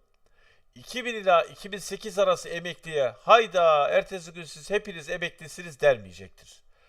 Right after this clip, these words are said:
Muhtemelen sosyal güvenlik kurumları hafta sonu çalışacak. İkişer yıl arayla aşamalı bir şekilde plan uygulanacağı takvim belirlenecek ve daha erkene alan, yani emekliliği erkenleştiren bir sistemle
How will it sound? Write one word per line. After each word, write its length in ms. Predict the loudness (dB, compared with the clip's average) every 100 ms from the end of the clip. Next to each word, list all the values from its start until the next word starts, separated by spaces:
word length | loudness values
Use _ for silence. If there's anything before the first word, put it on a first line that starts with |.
| _ _ _
Muhtemelen 440 | -18 -2 2 2
sosyal 460 | 2 -6 -4 4 2
güvenlik 420 | 2 -6 -6 -6
kurumları 420 | -10 -12 -4 -2
hafta 320 | 0 -4 -6 -8
sonu 240 | -8 -10
çalışacak. 680 | -6 -8 -8 -2 -2 -2 -10 _ _ _ _ _
İkişer 440 | -18 -12 -2 2 2
yıl 220 | 2 -2
arayla 460 | 2 2 2 0 -2
aşamalı 500 | -4 -2 -2 -2 -6
bir 80 |
şekilde 420 | -12 -14 -14 -12 -12
plan 320 | -6 -4 -4
uygulanacağı 640 | -10 -10 -8 -6 -4 -4
takvim 400 | -2 -4 -6 -6
belirlenecek 760 | -4 -4 -6 -6 -6 -8 -8 _ _ _ _ _ _
ve 320 | 0 0 -2 _
daha 240 | 0 4 4
erkene 360 | 2 -4 -2
alan, 340 | 0 0 -4 -10 _ _ _
yani 420 | -4 -2 -2 -10 -18 -16
emekliliği 500 | -14 -14 -14 -12 -8
erkenleştiren 840 | -8 -6 -6 -6 -10 -2 -2 -2
bir 100 | -6
sistemle 760 | -14 -16 0 0 2 -2 -2